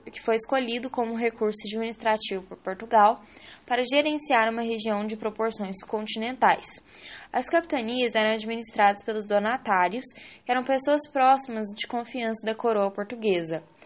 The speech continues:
Eles poderiam escolher outras pessoas para ajudar nesse processo. Essas pessoas, beneficiários, recebiam porções de terra em forma de doação.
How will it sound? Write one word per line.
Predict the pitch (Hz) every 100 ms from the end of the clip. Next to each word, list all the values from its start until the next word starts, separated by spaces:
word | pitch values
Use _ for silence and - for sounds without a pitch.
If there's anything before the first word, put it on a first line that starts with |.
| - - _
Eles | 220 233 220
poderiam | 233 226 247
escolher | 294 285 226 208
outras | 240 311 330
pessoas | - 302 269 262
para | 247
ajudar | 247 226 226
nesse | 226 226
processo. | - 285 - 233 202 - - - - -
Essas | - 233 226 220
pessoas, | 214 202 233 226 208 208
beneficiários, | 190 196 196 - 233 214 190 190
recebiam | 202 208 220 214 240
porções | 226 262 262 254 226
de | 214 233
terra | - 196 202
em | 226
forma | 226 220 214
de | 214
doação. | 220 277 - 185